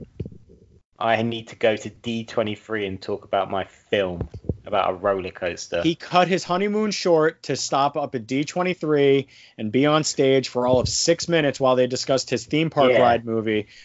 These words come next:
Speaker 2: before Marvel came out and flopped their big, fat, sweaty dick on the table and was just like,
Speaker 1: Yeah.
Speaker 2: "Look at all this content, baby."
Speaker 1: The fuck's Kit Harington doing? Game of Thrones is over. Right, he's got, he's got nothing else going on. What a bastard.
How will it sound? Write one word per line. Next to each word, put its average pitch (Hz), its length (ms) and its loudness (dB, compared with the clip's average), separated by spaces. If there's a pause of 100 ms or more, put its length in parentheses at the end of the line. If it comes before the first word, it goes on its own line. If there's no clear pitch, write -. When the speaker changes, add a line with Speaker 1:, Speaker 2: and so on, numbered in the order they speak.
Speaker 2:
before 131 280 0
Marvel 143 360 4
came 127 240 -4
out 123 220 -2
and 113 100 -12
flopped 135 360 0
their 123 80 2
big, 135 420 2 (460)
fat, 127 340 0
sweaty 135 480 2
dick 135 240 2
on 123 140 -2
the 113 80 -6
table 101 460 -4 (220)
and 113 140 -6
was 107 140 -4
just 117 180 -2
like, 104 200 2
Speaker 1:
Yeah. 101 80 -2
Speaker 2:
"Look 131 180 2
at 139 80 4
all 135 160 6
this 147 160 -2
content, 110 500 -4
baby." 120 540 -2 (560)
Speaker 1:
The 311 120 -8
fuck's - 380 -4
Kit - 280 0
Harington 220 580 -2
doing? 90 520 -4 (100)
Game 190 180 -2
of 196 100 0
Thrones 202 260 0
is 143 140 -4
over. 98 460 0 (360)
Right, 135 420 -2
he's 170 200 -8
got, 190 140 -2
he's 196 100 -4
got - 120 0
nothing 104 460 -2
else 80 240 -6
going 85 320 -2
on. 101 180 -4 (500)
What 156 100 -8
a 123 80 -2 (260)
bastard. 82 600 0